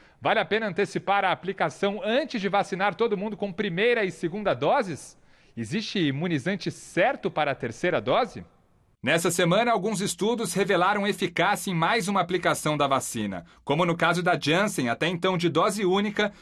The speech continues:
que poderia induzir até nove vezes mais anticorpos com a segunda injeção. Outra pesquisa do Instituto do Coração e da usp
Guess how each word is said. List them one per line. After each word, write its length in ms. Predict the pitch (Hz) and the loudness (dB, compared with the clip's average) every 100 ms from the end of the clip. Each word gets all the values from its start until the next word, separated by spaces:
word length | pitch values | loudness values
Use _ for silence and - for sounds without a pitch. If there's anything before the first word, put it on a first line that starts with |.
| - | -10
que 100 | 120 | -4
poderia 380 | 156 170 165 190 | 0 2 2 2
induzir 440 | 190 165 117 196 | 2 0 2 0
até 220 | 190 180 | 2 0
nove 500 | 196 185 202 254 226 | 0 2 2 2 0
vezes 460 | 170 147 214 202 160 | -2 0 0 0 -2
mais 300 | 165 208 190 | 0 0 0
anticorpos 680 | 208 202 175 160 180 175 - | -2 -2 0 0 0 -4 -8
com 140 | 196 | -2
a 80 | 196 | -2
segunda 400 | - 190 170 190 | -2 -2 -2 -2
injeção. 580 | 180 196 175 - 147 151 _ - _ _ | 0 0 0 0 0 -2 _ -20 _ _
Outra 320 | 117 170 175 | 2 2 2
pesquisa 500 | 175 160 - 170 202 | 0 0 2 0 2
do 100 | 196 | 0
Instituto 480 | 185 170 170 185 180 | 0 2 2 2 2
do 120 | 165 | 2
Coração 520 | 165 170 160 - 120 117 | 2 2 2 0 0 0
e 60 | |
da 140 | 170 196 | 2 4
usp 420 | 175 196 - | 2 0 -6